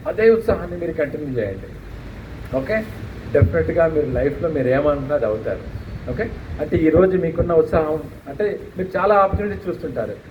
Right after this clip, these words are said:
but ఇక్కడికి రావాలనే ఆలోచన మీలో కలిగింది, మీరు వచ్చారు ఇక్కడికి. ఓకే, అది ఫస్ట్ క్వాలిటీ, మీ విజయానికి నా ఫస్ట్ క్వాలిటీ అన్నమాట. ఓకే, ఫస్ట్ క్వాలిటీ ఏంటంటే నేర్చుకోవాలి అనే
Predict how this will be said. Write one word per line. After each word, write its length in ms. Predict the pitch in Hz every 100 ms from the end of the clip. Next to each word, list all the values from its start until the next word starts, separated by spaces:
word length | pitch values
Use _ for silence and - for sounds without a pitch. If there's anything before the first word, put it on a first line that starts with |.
| -
but 120 | 180
ఇక్కడికి 240 | 180 196 175
రావాలనే 560 | 151 165 202 208 196
ఆలోచన 460 | 180 170 180 185 180
మీలో 220 | 175 170
కలిగింది, 400 | 156 147 160 175
మీరు 180 | 175 151
వచ్చారు 300 | 131 165 143
ఇక్కడికి. 340 | - 117 - - - - - -
ఓకే, 180 | 123 233 -
అది 140 | 160 180
ఫస్ట్ 400 | 185 190 - -
క్వాలిటీ, 380 | 180 135 131 - - - - - - -
మీ 100 | 143
విజయానికి 640 | 143 131 143 160 156 151 151
నా 100 | 143
ఫస్ట్ 340 | 160 - -
క్వాలిటీ 400 | 160 120 - 104
అన్నమాట. 220 | 92 113 - - - - - - - - - - - - -
ఓకే, 200 | 120 226
ఫస్ట్ 340 | 233 143 -
క్వాలిటీ 320 | - 175 165 165
ఏంటంటే 420 | 156 151 185 285 - -
నేర్చుకోవాలి 840 | 139 147 185 190 190 185 165 156 156
అనే 260 | 147 160